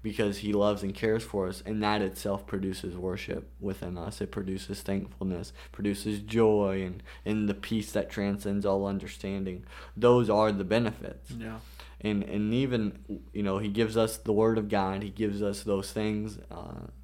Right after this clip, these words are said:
Speaker 1: we, I would say churchy <laughs> things. Um, but he also gives us our day-to-day things,
Speaker 2: Mm-hmm.
Speaker 1: you know, and that's, I'll transition to really our final thoughts, which is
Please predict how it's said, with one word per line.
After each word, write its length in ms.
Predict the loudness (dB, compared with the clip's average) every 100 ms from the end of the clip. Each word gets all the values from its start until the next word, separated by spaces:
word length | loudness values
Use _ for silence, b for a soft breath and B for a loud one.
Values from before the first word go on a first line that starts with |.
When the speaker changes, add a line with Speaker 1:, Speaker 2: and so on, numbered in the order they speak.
| -14
Speaker 1:
we, 300 | -8 -4 -4 -6 -12 -14 -2
I 100 | 0
would 160 | 2 0
say 140 | -2
churchy 420 | 0 0 0 -2 -4
<laughs> 0 |
things. 500 | -2 -2 -2 -6 -12 B B B -8
Um, 320 | -6 -6 -10 -14 -18 -20 -20 -20 -20 -16 -4
but 100 | 0
he 60 | 2
also 280 | 2 0
gives 300 | -2 0 0
us 180 | 0 -2
our 120 | -2
day-to-day 520 | 2 2 2 0 0 0
things, 440 | -4 -10 -10 -12 -14 -12
Speaker 2:
Mm-hmm. 440 | -10 -8 -8 -4
Speaker 1:
you 60 | 0
know, 300 | 2 2 0 -4 -6
and 160 | 0
that's, 220 | 0 0
I'll 160 | -2 -2
transition 680 | 0 0 2 2 0 0 -2
to 100 | 0
really 240 | 2 4
our 100 | 4 2
final 360 | 0 0 0
thoughts, 400 | 0 2 2 0
which 180 | -4 -4
is 180 | -6